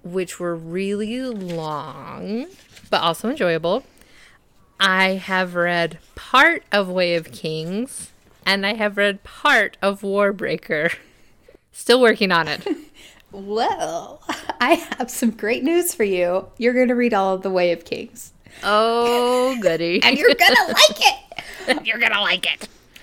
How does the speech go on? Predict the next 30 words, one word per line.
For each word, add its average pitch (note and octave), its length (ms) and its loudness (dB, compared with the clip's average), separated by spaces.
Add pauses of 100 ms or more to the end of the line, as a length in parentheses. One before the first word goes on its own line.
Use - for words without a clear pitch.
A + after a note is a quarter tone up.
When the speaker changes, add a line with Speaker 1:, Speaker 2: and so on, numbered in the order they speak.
(500)
Speaker 2:
This C4+ 240 6
is E4+ 140 2
our, C#4 260 10
this B3+ 220 -2
is D4 60 -2
our D4+ 120 8
introduction G3+ 880 0 (200)
episode, E3+ 580 -2
so F3+ 120 -2
we F#3+ 100 0
aren't A3+ 260 4
going A#3+ 220 4
to A3+ 100 -6
be G#3 140 -2
reading F#3 480 -2
any F#3 240 0
of F#3 100 -2
the F#3 80 -2
book F3 300 -2
itself. - 800 2 (340)
So A3 220 2
for A3 180 2
the G3 340 6
remainder A3 460 4
of G3+ 240 2
this G3+ 220 2
kind F3+ 200 -6
of F3+ 140 -4
intro D4+ 300 4
episode, A#3+ 640 2